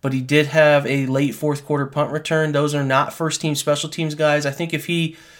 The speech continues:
can continue to make a couple pop returns and punt in the punt return game where they lost Antonio Callaway,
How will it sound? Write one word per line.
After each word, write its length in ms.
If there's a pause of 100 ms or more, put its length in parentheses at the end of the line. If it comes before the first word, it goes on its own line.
(440)
can 160
continue 640
to 100
make 200
a 40
couple 360
pop 320
returns 520
and 200
punt 260
in 140
the 80
punt 200
return 320
game 280
where 100
they 140
lost 320
Antonio 420
Callaway, 680